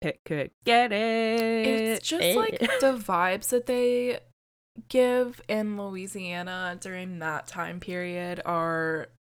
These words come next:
Speaker 2: so eerie and creepy and just make a really good backdrop for a vampire movie.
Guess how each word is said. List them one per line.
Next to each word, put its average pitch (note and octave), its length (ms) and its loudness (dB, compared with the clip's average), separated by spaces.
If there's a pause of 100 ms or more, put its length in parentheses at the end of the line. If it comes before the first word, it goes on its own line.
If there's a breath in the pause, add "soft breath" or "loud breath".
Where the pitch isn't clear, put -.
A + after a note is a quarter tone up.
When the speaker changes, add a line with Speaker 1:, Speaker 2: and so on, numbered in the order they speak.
(200)
Speaker 2:
so F3+ 840 -6 (160)
eerie E3 440 -6
and D3+ 220 -10
creepy F#3 800 -6
and F3+ 160 -6
just - 480 -6
make F#3+ 160 -6
a A#3 80 -2
really G3 220 -4
good G3 260 -4
backdrop F#3 640 -6
for F3 240 -4
a D#3+ 140 -2
vampire F3+ 600 -6
movie. B3 520 -2